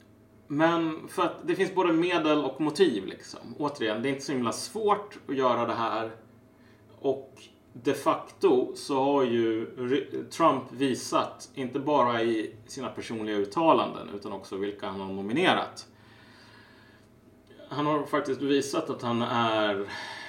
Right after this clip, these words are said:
alla fall i teorin, mycket mer beredd att ha en försonande linje mot Moskva, typ.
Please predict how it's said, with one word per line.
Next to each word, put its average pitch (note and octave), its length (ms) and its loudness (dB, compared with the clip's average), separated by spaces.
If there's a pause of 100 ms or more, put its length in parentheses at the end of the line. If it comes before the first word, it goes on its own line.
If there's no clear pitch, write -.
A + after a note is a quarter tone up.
(220)
alla A2+ 160 -4
fall A2 260 2
i - 20 0
teorin, B2 560 4
mycket A2 240 -2
mer G#2 160 -2
beredd G2 400 -4
att G2 100 -2
ha G2+ 180 0
en F#2+ 120 -4
försonande G2 680 -6
linje F#2 360 -4
mot F2+ 200 -10
Moskva, - 500 0
typ. - 140 -14